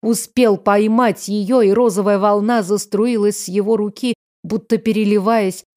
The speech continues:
в теплую мерцающую пену на полу. Лина переступила, выходя из нежнейшей пены с шелков и кружева. Теперь я понимаю, почему Сергей полюбил эту женщину. Она – идеал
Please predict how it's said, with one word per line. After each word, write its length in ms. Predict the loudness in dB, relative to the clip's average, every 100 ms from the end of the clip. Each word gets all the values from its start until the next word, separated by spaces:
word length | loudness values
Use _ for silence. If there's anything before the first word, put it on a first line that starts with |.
| -8
в 40 |
теплую 520 | 0 0 0 -2 0
мерцающую 960 | 0 -2 -2 -2 0 -2 -6 -8 -6 -6
пену 460 | -6 -2 -2 -2 -4
на 120 | -4
полу. 520 | 0 0 0 -4 -8 _ _ _ _ _ _ -6
Лина 340 | 0 2 0
переступила, 1040 | 0 0 -2 -2 -4 -4 -2 -2 0 -4 -8
выходя 720 | -4 -2 0 0 2 0 0
из 360 | -2 -4 -4 -2
нежнейшей 760 | 0 0 0 0 0 0 -4
пены 420 | -4 0 0 0 -2
с 40 |
шелков 680 | -4 -2 -2 0 0 0 0
и 60 |
кружева. 640 | -2 -2 -2 -2 -2 -4 -10 _ _ -10
Теперь 280 | -2 0
я 140 | 2 0
понимаю, 500 | 0 2 2 2 0
почему 440 | -2 -2 0 2
Сергей 460 | 2 -2 -2 -2 -2
полюбил 680 | 0 0 0 0 0 0 -2
эту 280 | -6 -4 -4
женщину. 680 | 0 0 -2 -6 -8 -10 -12 _ -8
Она – 420 | -4 0 -2 -4 _ -6
идеал 640 | -4 -2 -2 0 -2